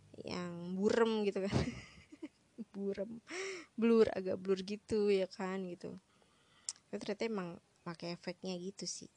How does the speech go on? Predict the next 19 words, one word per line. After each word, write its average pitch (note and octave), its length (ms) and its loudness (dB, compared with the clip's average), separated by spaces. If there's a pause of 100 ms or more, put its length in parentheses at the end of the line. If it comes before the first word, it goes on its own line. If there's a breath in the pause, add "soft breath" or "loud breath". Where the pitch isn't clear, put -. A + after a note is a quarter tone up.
(120)
Si E3+ 320 -10
Jungkook F3+ 320 -8
sengaja E3 640 -4 (160)
untuk - 320 -10
pakai - 440 -6
efek - 360 -8
yang E3 80 -8
filter E3+ 400 -4
itu, E3+ 440 -4 (840 loud breath)
agak E3+ 240 -2
ngeblur E3+ 400 -2
gitu. F3+ 320 -2
Terus F#3 400 -4 (560 loud breath)
kayak E3+ 280 -2 (760)
yang F3 240 -2
waktu F3 320 2
yang E3+ 160 0
duluan F3 320 2
kan C4+ 240 -2